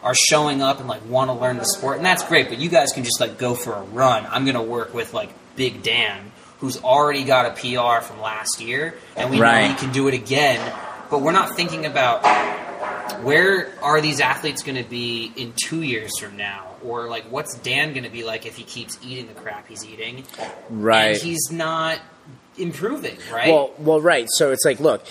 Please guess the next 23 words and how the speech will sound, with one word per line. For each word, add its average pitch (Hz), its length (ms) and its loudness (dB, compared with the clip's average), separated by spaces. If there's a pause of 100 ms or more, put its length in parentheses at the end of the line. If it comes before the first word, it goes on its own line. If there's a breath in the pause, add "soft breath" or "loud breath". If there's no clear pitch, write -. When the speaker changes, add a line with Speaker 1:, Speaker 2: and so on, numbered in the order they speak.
(140 loud breath)
Speaker 2:
if 107 140 2
you 151 100 -2
keep 214 340 0
rewarding 160 520 2
results 113 560 2 (160)
instead 123 420 2
of 101 260 -2
work 110 300 2
ethic, 160 380 0 (440 loud breath)
the 131 100 2
thing 160 280 0
is, 156 400 0 (200)
even 175 280 2
that 156 180 4
successful 131 580 2
athlete, 131 440 0
how 135 140 0
much 190 200 0 (280)
progress 117 720 0
is 95 160 -6
he 98 60 -4
gonna 92 160 -6
make? 85 240 -8